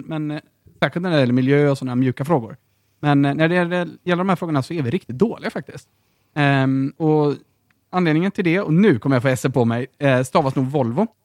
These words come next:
Eh, för att, ehm, och det vi har haft politiker faktiskt i våran podd som har sagt rakt ut, eh, att,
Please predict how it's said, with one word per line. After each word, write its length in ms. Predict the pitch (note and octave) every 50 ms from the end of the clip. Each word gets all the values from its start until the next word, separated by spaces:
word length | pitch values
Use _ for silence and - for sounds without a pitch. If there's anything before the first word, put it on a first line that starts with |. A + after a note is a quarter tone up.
| _ _ _ _ _ _ _ _ _ _ _ _ _ _ _ _ _ -
Eh, 360 | D3 D3 C#3 C3+ C3 C3+ C#3+ D3
för 180 | - - D3 -
att, 320 | - C#3+ C#3 C3+ - _ C#3+
ehm, 480 | C3+ C3 B2+ B2 B2 B2 B2+ C3 B2+ -
och 60 | D3
det 80 | C3+ C3+
vi 100 | C#3 D#3
har 120 | D3+ D3 C#3
haft 220 | C#3 B2+ - - _ _ _ _ _ _ _ _ _ _ _ -
politiker 380 | C#3+ B2+ G#2+ - - D3 F#3
faktiskt 260 | F3+ D#3 - - - C#3+
i 40 |
våran 300 | B2+ C3 B2+ A#2+ B2+ C#3+
podd 260 | C#3+ D#3 C3+ A#2+ A2+ A#2
som 200 | - - C3 B2
har 80 | A#2+ A#2+
sagt 280 | - - B2 - - C3+
rakt 240 | A#2+ A2 - -
ut, 180 | D#3 E3 E3+ - _ _ _ _ _ _ _ _ _ _ -
eh, 560 | C3+ B2+ B2 A#2+ A#2+ A#2+ A#2 A#2 A#2+ - -
att, 160 | C3+ C3+ -